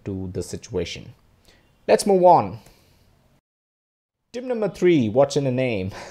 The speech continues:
<laughs> So there w-, there are several names for a certain tool and technique or a certain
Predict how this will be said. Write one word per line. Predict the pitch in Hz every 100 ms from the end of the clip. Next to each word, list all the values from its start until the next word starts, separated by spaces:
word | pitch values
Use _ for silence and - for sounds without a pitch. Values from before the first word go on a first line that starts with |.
| -
<laughs> | 117 - - - -
So | - 208 208 143
there | 165 190
w-, | 185 196
there | 156 170 185
are | 185 185
several | 185 - - 233 226 180
names | 135 139 107 92
for | - 113
a | 107
certain | - 110 113 101
tool | 123 120
and | 98 87
technique | 92 107 107 107
or | 104
a | 92
certain | - 113 101 104 98